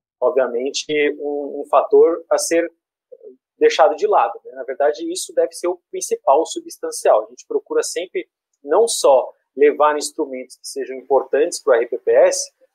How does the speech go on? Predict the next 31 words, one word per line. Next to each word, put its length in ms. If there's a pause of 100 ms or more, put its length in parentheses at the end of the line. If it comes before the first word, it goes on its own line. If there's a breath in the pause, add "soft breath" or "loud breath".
(320)
ah, 420
como 240
também, 640 (300)
é, 280
subsidiá-lo 920
aí 280
no, 220
nos, 380
no, 400
nos 180
processos 460
administrativos 1080
dele, 300
né, 160 (100)
perante 460
os 80
órgãos 320
reguladores. 880 (340)
Então, 320
a, 500 (360)
a 80
gente 240
tenta 280
dar 200
todo 260
esse 180
suporte, 680
eu 120
acho 180
que 80
isso, 320